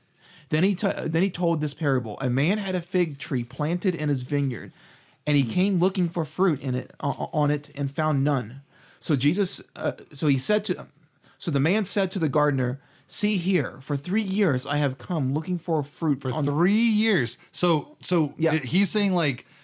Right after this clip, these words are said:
Speaker 2: think about, I'm sorry, Bob, I didn't mean to interrupt you, but imagine if
Speaker 1: <laughs>
Speaker 2: God is, like, going back every year and you still haven't turned from sin.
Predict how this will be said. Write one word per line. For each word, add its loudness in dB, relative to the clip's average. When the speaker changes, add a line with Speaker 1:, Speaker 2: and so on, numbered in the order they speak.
Speaker 2:
think 0
about, 2
I'm 2
sorry, 2
Bob, 0
I 2
didn't 2
mean 2
to 0
interrupt -2
you, -4
but -4
imagine 2
if 0
Speaker 1:
<laughs> 2
Speaker 2:
God 4
is, 2
like, -2
going 2
back 0
every 2
year 0
and 0
you 0
still -2
haven't -2
turned -4
from -6
sin. -4